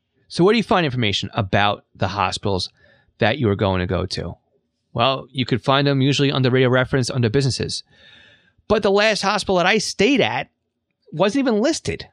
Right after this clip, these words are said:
I, I, I couldn't believe it. A major hospital system in New York City wasn't even on Radio Reference.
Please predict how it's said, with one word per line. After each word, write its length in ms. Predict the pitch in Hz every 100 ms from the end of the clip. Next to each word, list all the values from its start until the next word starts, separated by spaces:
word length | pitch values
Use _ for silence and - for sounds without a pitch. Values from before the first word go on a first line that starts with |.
| -
I, 80 | 170
I, 240 | 220 202
I 60 | 208
couldn't 180 | 214 190
believe 160 | 190
it. 80 | 95
A 60 | -
major 540 | 104 147 247 269 240
hospital 380 | 196 180 165 170
system 460 | - 160 - 151 -
in 300 | 160 175 180
New 60 | 165
York 300 | 160 143 -
City 320 | - 135 127
wasn't 300 | 117 117 113
even 140 | 107
on 120 | 104 98
Radio 240 | 95 110
Reference. 480 | - - - -